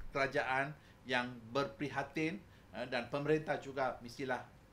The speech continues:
amanah bersih dan bertanggungjawab kepada rakyat yang diperintah olehnya. Saya kira Mawardi pun kata benda yang sama, eh. Pendekatan analisis sejarah telah begitu banyak digunakan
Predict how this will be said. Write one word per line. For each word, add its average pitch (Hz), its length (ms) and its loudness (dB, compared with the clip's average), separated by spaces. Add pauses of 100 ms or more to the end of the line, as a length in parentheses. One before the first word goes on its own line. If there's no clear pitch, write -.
(140)
amanah 127 480 -2
bersih 127 320 -2
dan 117 320 -2 (160)
bertanggungjawab 127 720 2
kepada 104 320 -6
rakyat 117 400 0 (320)
yang 110 320 -4 (160)
diperintah 127 640 -2
olehnya. 117 480 -2 (400)
Saya 120 240 0
kira 131 480 4 (160)
Mawardi 139 560 8
pun 135 160 -6
kata 123 320 0
benda 113 240 -2
yang 110 240 -2
sama, 135 480 0
eh. 123 240 -4
Pendekatan 190 560 4
analisis 165 880 -2
sejarah 147 560 4
telah 113 240 -2 (560)
begitu 117 640 -2 (720)
banyak 131 320 0
digunakan 98 480 -8